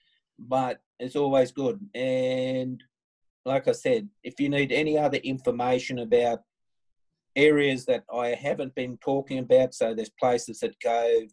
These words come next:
like, uh, Bremer Island, which is a really nice place owned by a part Aboriginal, um, people.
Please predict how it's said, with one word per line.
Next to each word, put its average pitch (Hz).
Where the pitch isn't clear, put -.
like, 104
uh, 104
Bremer 117
Island, 120
which 107
is 107
a 104
really 120
nice 110
place 120
owned 123
by 110
a 110
part 120
Aboriginal, 117
um, 113
people. 139